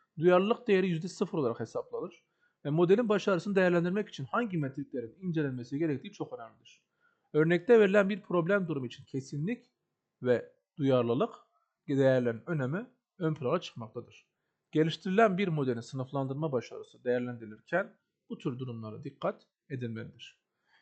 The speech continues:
Buradaki örneklemi kendiniz biraz önceki örneğe göre değiştirerek hesaplayarak yapabilirsiniz diyelim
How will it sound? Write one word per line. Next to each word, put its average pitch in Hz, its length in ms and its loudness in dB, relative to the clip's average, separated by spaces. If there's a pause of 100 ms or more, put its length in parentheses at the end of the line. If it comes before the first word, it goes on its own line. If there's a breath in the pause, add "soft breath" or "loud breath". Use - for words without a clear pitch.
(420)
Buradaki 208 320 0
örneklemi 170 580 0 (140)
kendiniz 165 500 0 (160)
biraz 180 200 6
önceki 127 300 -6
örneğe 139 300 0
göre 120 240 -2
değiştirerek 156 580 -2 (200)
hesaplayarak 151 600 -4
yapabilirsiniz 120 720 -8 (120)
diyelim 190 320 4